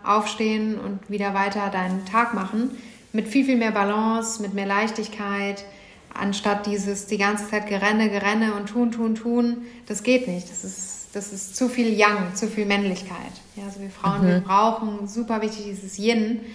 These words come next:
Speaker 1: einfach auch nur, damit sich unser Gehirn ausbalanciert.
Speaker 2: Ja, und elf Minuten am Stück einfach liegen.
Speaker 1: Genau.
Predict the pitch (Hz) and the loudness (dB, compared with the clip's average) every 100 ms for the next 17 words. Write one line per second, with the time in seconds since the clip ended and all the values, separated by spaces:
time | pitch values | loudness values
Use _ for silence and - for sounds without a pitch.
0 | - - - 208 220 190 196 220 220 214 | -18 -20 -2 2 2 2 0 2 2 2
1 | 208 208 202 196 196 247 220 180 180 - | -2 -2 -4 -4 2 4 4 -2 -6 -6
2 | 180 175 180 190 - 185 - - - - | -6 -8 -10 -10 -10 -14 -18 -20 -20 -20
3 | - - - - - 170 175 170 - - | -20 -20 -20 -20 -6 2 4 2 -2 -20
4 | - - 175 - 220 233 214 220 226 220 | -20 -6 4 8 8 8 8 8 8 8
5 | 220 196 - - 185 185 - 226 233 - | 6 4 -2 0 4 6 8 8 8 -8
6 | - - 202 196 190 185 190 226 240 254 | -2 4 6 8 6 8 8 8 10 8
7 | 254 262 - - - 202 | 8 6 0 -20 -14 -10